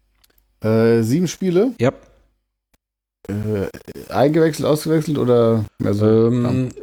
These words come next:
Speaker 2: immer von Anfang an und, ähm,
Speaker 1: Okay.
Speaker 2: meistens so kurz vor Ende ausgewechselt oder so.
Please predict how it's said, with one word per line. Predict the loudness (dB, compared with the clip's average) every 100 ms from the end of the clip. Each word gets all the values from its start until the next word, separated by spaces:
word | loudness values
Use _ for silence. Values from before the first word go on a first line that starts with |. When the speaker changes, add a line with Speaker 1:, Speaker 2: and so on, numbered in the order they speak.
| -4
Speaker 2:
immer | 2 4 2
von | 0 -2 0 0
Anfang | -2 -2 0 -2
an | 0 0 2 0
und, | 0 -2 -4 -8 -14 -10
ähm, | -6 -4 -2 -2 -2 -2
Speaker 1:
Okay. | 0 2
Speaker 2:
meistens | 2 0 -2
so | -2
kurz | 0 -2 0
vor | 0
Ende | 2 2 0 -2
ausgewechselt | -6 -8 -8 -8 -10 -12
oder | -10
so. | -10 -12 -12